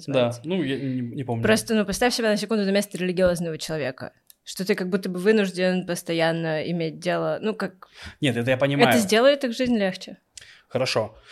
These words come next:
Speaker 2: Я больше имел в виду, во-первых, это их жизнь ультра-, у-, ультраортодоксов. Я к тому, что русскоязычные избиратели этих правых партий,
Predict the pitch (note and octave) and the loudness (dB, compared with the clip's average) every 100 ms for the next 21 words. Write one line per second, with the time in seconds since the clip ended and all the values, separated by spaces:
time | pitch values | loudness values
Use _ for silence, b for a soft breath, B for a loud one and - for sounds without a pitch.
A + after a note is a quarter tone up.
0 | B B C3 C#3+ E3 D#3+ D3+ D3+ C3+ D3 | B B 2 4 2 2 -2 -2 -2 0
1 | D#3+ A#2+ C#3 D#3+ D3+ - - - C#3+ D3 | 0 0 2 4 4 0 -12 -6 -2 0
2 | D3 - C3+ C3+ D#3+ C#3+ D#3+ D3 B2+ C3 | 0 -4 -4 -2 -2 -2 -2 2 2 2
3 | C#3+ D3 D3 C3 B2+ C3+ A2+ G2+ A2 A#2 | -4 -4 -4 -2 0 2 2 -2 -10 -6
4 | C3+ C3+ C3 B2 C#3 C#3 D3 D3+ C#3+ B2 | -6 -6 -6 -4 -4 -6 -4 -4 -4 -2
5 | C#3+ D#3+ B2+ A#2 C3 B2+ C#3 D#3+ C3 | -2 0 -4 -4 -2 -2 -2 -4 -4